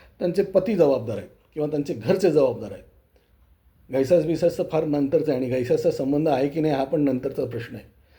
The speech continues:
आणि ते इन्व्हेस्टिगेशन झालंच पाहिजे. घैसास दोषी आहेत का निर्दोष आहेत? आज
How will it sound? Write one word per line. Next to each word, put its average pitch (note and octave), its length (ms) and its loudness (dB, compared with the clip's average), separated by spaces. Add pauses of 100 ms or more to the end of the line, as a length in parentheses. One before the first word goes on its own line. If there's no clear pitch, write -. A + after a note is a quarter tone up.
(180)
आणि D#3 220 2
ते F3+ 60 4
इन्व्हेस्टिगेशन D#3+ 680 0
झालंच B2+ 320 2
पाहिजे. A#2 360 -4 (1800)
घैसास B2+ 420 4
दोषी C#3 320 0
आहेत D#3+ 200 4 (260)
का D3+ 80 -2
निर्दोष C3 500 2
आहेत? - 160 -2 (1600)
आज C3+ 200 -4